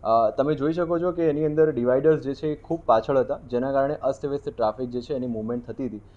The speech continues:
અ, એ એમ સીની સાથે રહી અને એ ડિવાઈડર જે છે એને એક્સટેન્ડ કરવામાં આવ્યા છે અને જંકશન જે છે એને વધારે કોમ્પેક્ટ કરવામાં આવ્યું છે. ત્યારબાદ અહીંયા ટ્રાફિકનું નિયમન અને ટ્રાફિક, અ, ના અકસ્માતના બનાવ એ બંને, અ, જે છે એ, એમાં નોંધપાત્ર સુધારો જોવા મળ્યો છે.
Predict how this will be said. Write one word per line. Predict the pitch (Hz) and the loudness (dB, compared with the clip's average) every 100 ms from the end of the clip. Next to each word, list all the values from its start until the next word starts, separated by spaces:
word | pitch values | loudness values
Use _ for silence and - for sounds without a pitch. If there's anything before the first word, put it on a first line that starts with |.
| - - | -20 -6
અ, | 110 113 113 | 2 2 4
એ | 135 | 4
એમ | 160 | 4
સીની | 165 160 | 2 0
સાથે | 160 135 156 | 2 4 4
રહી | 165 | 4
અને | 160 147 | 2 -2
એ | 143 143 | -2 -2
ડિવાઈડર | 139 127 135 151 | 0 2 4 2
જે | 139 | 0
છે | 139 | -2
એને | 143 131 | -2 -2
એક્સટેન્ડ | 117 - 135 131 | -4 -4 -4 0
કરવામાં | 131 131 135 | 0 2 2
આવ્યા | 127 135 | 2 0
છે | 170 | -2
અને | 131 127 | -4 -2
જંકશન | 117 117 151 151 | -2 -4 -6 -6
જે | 131 | -6
છે | 127 | -6
એને | 151 127 | -6 -6
વધારે | 113 117 | -4 -4
કોમ્પેક્ટ | 135 110 107 131 - | -6 -8 -6 -6 -4
કરવામાં | 117 117 113 | -2 -2 -2
આવ્યું | 107 | -6
છે. | 120 226 - - - | -10 -18 -20 -8 2
ત્યારબાદ | 131 135 147 | 4 6 4
અહીંયા | 139 143 | 2 -2
ટ્રાફિકનું | 127 135 131 139 | -2 -2 -4 -6
નિયમન | 117 123 156 190 190 | -2 -2 -2 -4 -6
અને | 117 143 | -4 -4
ટ્રાફિક, | 139 120 135 127 - | 0 -2 -2 -8 -4
અ, | 131 131 135 135 - 127 123 | -2 0 0 -2 -8 -12 -6
ના | 131 | -4
અકસ્માતના | 135 123 143 135 127 123 117 | -2 0 0 0 -2 -4 -2
બનાવ | 117 127 107 - - - 117 | 0 0 -2 -8 -20 -12 -4
એ | |
બંને, | 131 127 147 139 | 0 0 0 -2
અ, | - 110 110 | -4 -4 -2
જે | 123 | -4
છે | 120 | -4
એ, | 139 - 120 123 123 117 | -4 -2 0 0 -2 -4
એમાં | 120 147 165 | -2 -2 -2
નોંધપાત્ર | 117 120 - 120 151 | -2 -2 0 2 0
સુધારો | - 104 104 101 | -4 -6 -6 -6
જોવા | 104 101 | -8 -10
મળ્યો | 98 95 | -12 -14
છે. | - - | -16 -20